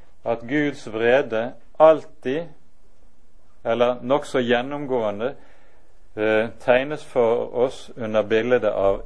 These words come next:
ilden. Og det er nettopp det som møter oss også i denne sammenheng. Når det taler om ilden, så er det vreden, vredesdommen,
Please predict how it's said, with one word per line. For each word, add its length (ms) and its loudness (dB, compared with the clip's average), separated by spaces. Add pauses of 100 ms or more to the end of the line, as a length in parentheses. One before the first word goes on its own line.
ilden. 560 -2 (2500)
Og 100 -2
det 60 2
er 60 2
nettopp 480 0 (800)
det 280 4
som 440 2 (100)
møter 460 2
oss 240 0
også 320 -4
i 80 -2
denne 300 2
sammenheng. 680 -2
Når 100 -4
det 140 -2
taler 400 4
om 340 -2
ilden, 600 -2 (800)
så 220 -4
er 100 4
det 200 -2
vreden, 720 2 (600)
vredesdommen, 1000 -2